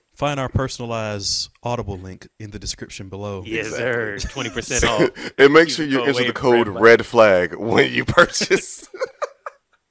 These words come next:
Speaker 2: Mm-hmm.
Speaker 3: But yeah,
Speaker 2: Yeah,
Speaker 3: those
Speaker 2: no,
Speaker 3: are
Speaker 2: it's,
Speaker 3: two
Speaker 2: I would
Speaker 3: great,
Speaker 2: definitely
Speaker 3: yeah.
Speaker 2: recommend that book.
Speaker 3: Mm-hmm.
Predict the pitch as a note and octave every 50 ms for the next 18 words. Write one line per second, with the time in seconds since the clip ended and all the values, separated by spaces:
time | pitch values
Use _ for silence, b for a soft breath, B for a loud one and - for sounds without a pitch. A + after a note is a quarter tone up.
0 | _ _ _ _ _ _ _ _ _ _ _ _ _ _ _ _ _ _ _ _
1 | A2+ A2 G#2+ G#2 G#2+ A2+ A2 A2 _ _ _ _ _ _ _ _ _ _ _ _
2 | _ _ B B B B B B B B B B B B - G#2+ G#2+ G#2 G#2 G2+
3 | F#2+ G2+ - D3 D3 F3 F3+ - C#3+ C#3 C3 C#3+ D#3+ D3+ A#2+ C#3 D3 - C3 A#2
4 | A2 G#2+ A2 - - G#2 G#2 G#2 G2+ G2+ G2 F2 F2+ G#2 G2+ F#2+ _ _ _ _
5 | _ _ _ _ _ - - G2 G2